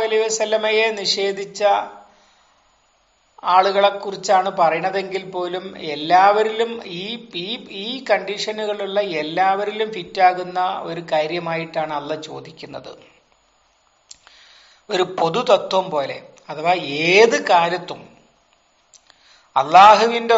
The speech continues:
റസൂലാണ് എന്ന് മനസ്സിലാകുകയും അതിന് വേണ്ടതിലധികം തെളിവുകൾ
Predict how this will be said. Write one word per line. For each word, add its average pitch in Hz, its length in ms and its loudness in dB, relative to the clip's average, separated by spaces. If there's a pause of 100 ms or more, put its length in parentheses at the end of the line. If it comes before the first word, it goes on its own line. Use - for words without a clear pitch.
റസൂലാണ് 208 640 4 (160)
എന്ന് 185 260 -4
മനസ്സിലാകുകയും 180 920 0 (100)
അതിന് 170 240 -6 (120)
വേണ്ടതിലധികം 180 840 -4 (120)
തെളിവുകൾ 160 480 -6